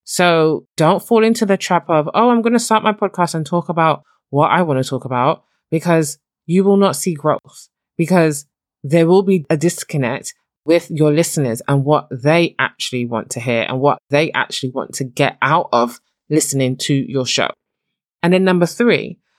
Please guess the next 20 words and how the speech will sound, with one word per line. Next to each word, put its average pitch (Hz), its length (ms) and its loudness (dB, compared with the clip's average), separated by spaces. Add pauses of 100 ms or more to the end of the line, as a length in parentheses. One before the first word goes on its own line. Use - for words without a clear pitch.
(100)
how 220 320 2
will 269 160 4
you 220 140 4
stand 185 380 0
out 151 240 0
from 160 160 -2
the 160 80 2
rest 151 440 0
of 151 140 -8
the 151 100 -2
podcast 139 540 -6 (140)
in 160 280 2 (120)
your 143 400 0
category? 117 720 -10 (300)
So 175 180 4
when 180 640 2
we 147 760 0
launch 139 680 -2
your 170 140 2
podcast, 196 600 -2